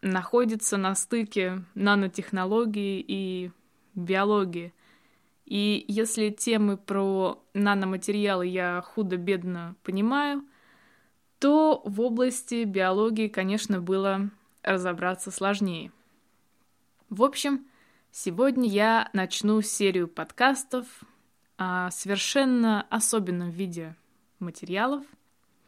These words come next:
а точнее о биоматериалах, то есть о материалах, которые как-либо взаимодействуют, э, с живой тканью.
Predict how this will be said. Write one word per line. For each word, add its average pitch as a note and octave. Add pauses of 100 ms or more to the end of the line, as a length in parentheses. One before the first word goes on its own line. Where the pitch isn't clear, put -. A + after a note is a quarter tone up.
(140)
а F#3
точнее A3+
о G3
биоматериалах, F3
то A3+
есть B3 (640)
о -
материалах, G#3
которые A3+ (180)
как-либо G#3 (260)
взаимодействуют, G3 (480)
э, F3
с F3
живой F#3+
тканью. F3+